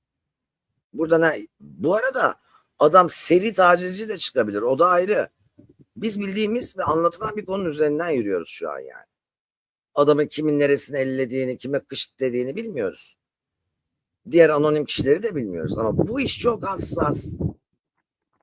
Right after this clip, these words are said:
Adam şu an dava açsa kazanır. Bak ben söylüyorum, net bilgi.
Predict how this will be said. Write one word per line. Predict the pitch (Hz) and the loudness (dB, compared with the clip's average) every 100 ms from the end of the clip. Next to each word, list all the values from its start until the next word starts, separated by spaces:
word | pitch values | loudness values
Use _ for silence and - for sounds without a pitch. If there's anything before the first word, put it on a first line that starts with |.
| _ _ _ | _ _ _
Adam | 147 185 214 | 0 0 -2
şu | 233 | -4
an | 220 | -2
dava | 185 190 | 2 0
açsa | 208 202 196 | 0 -6 -4
kazanır. | 170 165 151 120 123 | -2 0 0 -2 -2
Bak | 160 - | -6 -4
ben | 156 | -6
söylüyorum, | 143 135 131 117 104 | -4 -4 -2 -2 -2
net | 135 131 - | -4 -8 -12
bilgi. | 90 80 | -14 -14